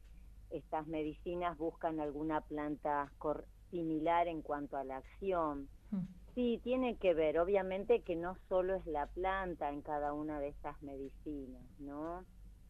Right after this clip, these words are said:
Speaker 1: Eh, la homeopatía no solo usa plantas, también usa animales y minerales. Lo que se, mm,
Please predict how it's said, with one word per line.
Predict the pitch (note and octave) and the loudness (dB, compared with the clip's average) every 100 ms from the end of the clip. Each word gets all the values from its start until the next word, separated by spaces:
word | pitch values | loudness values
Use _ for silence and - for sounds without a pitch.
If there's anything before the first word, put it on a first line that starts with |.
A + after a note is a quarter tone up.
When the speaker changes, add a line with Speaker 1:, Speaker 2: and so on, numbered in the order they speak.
| - | -12
Speaker 1:
Eh, | C#3+ C#3 | -8 -4
la | |
homeopatía | D3+ D#3+ D#3 D#3 D3+ F#3+ G3 | 0 0 2 -2 0 0 0
no | F3 D#3 - | 0 -6 -4
solo | D#3 D#3+ | -2 0
usa | D#3+ - C#3 | -2 -6 -8
plantas, | F3 F#3+ F#3 E3 C#3+ C#3 - | -2 -2 0 -2 -4 -8 -10
también | C3+ C#3 D#3 | -8 -6 -4
usa | D3+ D#3 - D3+ D3 - - - - | -4 -6 -6 -4 -4 -6 -14 -18 -10
animales | D3 D3 D3 D#3+ F3 F#3 F3 D3+ | -4 -2 -2 -2 0 -2 -4 -8
y | |
minerales. | C#3+ C#3 C#3 C#3 E3+ E3+ D3+ C#3 C3 - - - - | -6 -6 -4 0 0 2 -2 -4 -8 -14 -18 -20 -14
Lo | - C#3 | -10 -8
que | D3 - | -8 -8
se, | - - - D#3 | -12 -14 -14 -10
mm, | D#3 D3+ - | -8 -8 -10